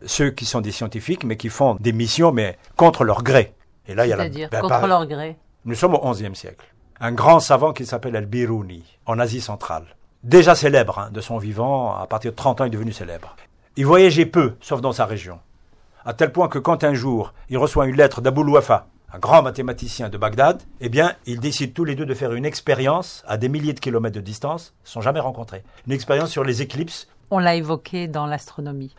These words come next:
Speaker 1: Alors donc, manifestement, il voyageait pas beaucoup, ce monsieur, sinon il serait allé à Bagdad. Eh bien, à un moment donné, il y a un prince qui s'appelle Mahmoud al-Ghaznawi. Il fait des conquêtes en Asie centrale, il devient très puissant, et il veut faire comme les califes, avoir des savants autour de soi.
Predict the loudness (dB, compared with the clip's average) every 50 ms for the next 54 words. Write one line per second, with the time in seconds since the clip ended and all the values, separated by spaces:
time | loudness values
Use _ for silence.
0 | _ -8 -6 -4 -2 -2 -2 2 4 4 4 4 0 -6 -6 -8 -6 -4 -2 0
1 | 0 0 -2 -6 _ _ _ _ _ _ -12 -4 -2 -2 -2 -2 -4 -6 -6 -6
2 | -6 -6 -6 -4 -4 -6 -6 -6 -12 -12 -12 -14 -14 -12 -10 -8 -8 -8 -8 -8
3 | -10 -10 -8 -8 -4 -4 -2 0 0 0 -2 -2 _ _ _ -10 -8 -4 -2 -2
4 | -2 2 4 4 4 6 4 2 0 0 -4 -4 -6 -6 -2 0 0 0 0 -2
5 | -8 -8 -8 -10 -10 -14 -18 -20 -18 -18 -16 -14 -14 -10 -8 -8 -8 -6 -6 -6
6 | -6 -8 -8 -12 -18 _ _ _ -12 -8 -8 -6 -6 -6 -8 -8 -10 -14 -20 -20
7 | _ _ _ -10 -10 -6 -2 0 0 0 0 -2 -4 -6 -4 -6 -6 -6 -8 -8
8 | -10 -10 -12 -16 -16 -16 -16 -8 -6 -4 -6 -6 -8 -20 _ _ -8 -4 -2 0
9 | 0 0 -2 -4 -4 -6 -6 -6 -6 -8 -16 -16 -14 -12 -12 -12 -12 -14 _ _
10 | _ 0 2 2 2 0 -2 -4 -6 -8 -8 -8 -8 -10 -8 -8 -10 -8 -4 0
11 | 0 0 0 -2 -6 -10 -10 -8 -8 -10 -10 -12 -20 -20 _ _ _ -8 -8 -8
12 | -8 -8 -8 -8 -6 -6 -6 -8 -10 -10 -14 -16 -16 -18 -18 -20 -20 -20